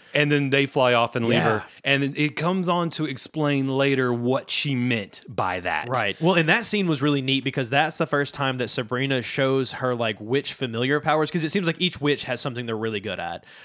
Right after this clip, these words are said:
Speaker 2: Edward's was conjuring demons. Uh, Sabrina's was, like, summoning these ghosts. So she summons all these ghosts to get the psychopomps, which are these weird, like, spirit handlers.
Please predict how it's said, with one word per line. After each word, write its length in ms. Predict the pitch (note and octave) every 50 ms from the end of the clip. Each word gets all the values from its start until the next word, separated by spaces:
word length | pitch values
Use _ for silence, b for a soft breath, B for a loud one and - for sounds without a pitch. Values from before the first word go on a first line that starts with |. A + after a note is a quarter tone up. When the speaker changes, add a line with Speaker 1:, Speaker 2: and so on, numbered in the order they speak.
| B -
Speaker 2:
Edward's 460 | C#3+ D3 C#3+ C#3+ C#3+ D3+ D3 C#3 C3+
was 220 | B2+ C3+ B2+ A#2+
conjuring 420 | - - C#3+ C3+ C3+ B2+ C3 A#2+ A#2+
demons. 500 | A2+ C#3 C#3+ C3 A#2+ A2 G#2+ G#2+ A2 B B B B B B B _ -
Uh, 160 | B2+ B2 A#2 A2+
Sabrina's 500 | - D#3+ D3+ D3 D3+ D3+ D3+ D3+ C#3 C3
was, 160 | C#3 C3 A#2+
like, 160 | C3 B2+ B2
summoning 480 | - - - D3+ C#3 C#3+ C#3+ C#3 C3 B2+
these 180 | A#2 A#2+ A2
ghosts. 600 | G#2+ G2+ A#2 G#2+ G2 - - - - - - - B B B B
So 100 | - D#3
she 120 | D3 - D#3
summons 340 | - - F#3+ G#3 A#3 A3+ F#3
all 100 | G3+ G3+
these 160 | G#3 G#3 F#3 C#3+
ghosts 360 | B2+ D3+ D#3 D#3 D#3+ D#3 -
to 100 | - E3+
get 140 | C#3+ C#3+ -
the 60 | B2+
psychopomps, 760 | A#2+ - - F#3 G#3 G3+ E3+ D#3 C3+ - C#3+ C3+ C3+ C3 -
which 160 | D#3+ D3+ - D3+
are 60 | C#3+
these 180 | C3+ C3+ A#2+
weird, 320 | A#2 C3+ D#3+ G3 G#3+ G#3 E3
like, 220 | C#3+ C3+ B2+ -
spirit 460 | - - - - D3 D3+ G3 A#3 A#3 A3+
handlers. 580 | A3+ C4+ C#4+ C#4+ D4 D#4 D#4 D#4 D4+ D4 -